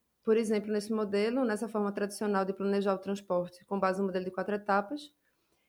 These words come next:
é que ele se mostra apenas as viagens observadas nas pesquisas domiciliares,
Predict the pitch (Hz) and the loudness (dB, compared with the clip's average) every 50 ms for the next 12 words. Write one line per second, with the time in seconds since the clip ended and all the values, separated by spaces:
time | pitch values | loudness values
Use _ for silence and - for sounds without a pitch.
0 | _ _ _ _ _ - 208 214 214 214 247 247 247 262 247 - 285 262 262 240 | _ _ _ _ _ 0 2 2 2 4 4 4 4 4 0 -2 0 2 2 4
1 | 220 226 240 233 - - 262 262 - - - 254 247 247 247 254 247 254 269 285 | 4 2 2 0 -2 0 0 0 0 2 0 0 0 2 2 2 4 4 2 0
2 | 247 277 269 262 247 254 262 233 226 233 233 233 240 247 240 240 - 247 240 226 | 2 0 0 0 2 2 2 2 2 2 0 2 0 0 0 0 0 2 2 4
3 | 220 220 214 220 240 233 233 - 240 240 - 240 233 233 226 214 233 226 233 240 | 4 2 2 2 0 -2 0 -2 -4 -4 -2 -4 -4 -2 -2 -2 -2 -2 -2 -2
4 | 240 - 240 240 269 247 214 190 180 175 - - - | -4 -6 -2 0 2 2 4 2 0 -2 -6 -8 -18